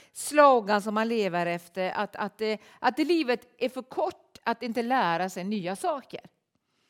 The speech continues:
Och han är jättenyfiken och jag beundrar honom för det.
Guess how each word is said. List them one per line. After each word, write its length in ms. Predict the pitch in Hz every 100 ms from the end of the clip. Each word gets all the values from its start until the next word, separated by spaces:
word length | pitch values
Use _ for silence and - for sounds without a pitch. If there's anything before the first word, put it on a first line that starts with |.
| _ _ _ 262
Och 120 | 302
han 160 | 359
är 140 | 349 320
jättenyfiken 1000 | 254 359 - 247 311 330 277 208 220 220
och 60 | 277
jag 180 | 285
beundrar 400 | 254 254 285 240
honom 260 | 226 214 214
för 140 | -
det. 380 | 185 196 143 139